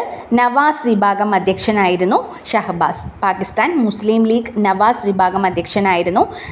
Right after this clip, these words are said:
അദ്ദേഹം പാർലമെന്റിൽ നടന്ന തെരഞ്ഞെടുപ്പിൽ ഇരുന്നൂറ്റി ഒന്ന് വോട്ടുകൾ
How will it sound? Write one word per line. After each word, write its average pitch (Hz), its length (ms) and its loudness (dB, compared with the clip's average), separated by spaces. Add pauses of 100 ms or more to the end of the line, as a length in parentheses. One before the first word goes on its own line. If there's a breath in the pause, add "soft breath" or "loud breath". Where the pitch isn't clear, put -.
(120)
അദ്ദേഹം 226 300 2 (100)
പാർലമെന്റിൽ 233 580 2
നടന്ന 214 320 0
തെരഞ്ഞെടുപ്പിൽ 196 500 0 (220)
ഇരുന്നൂറ്റി 220 520 2
ഒന്ന് 220 240 0
വോട്ടുകൾ 196 380 2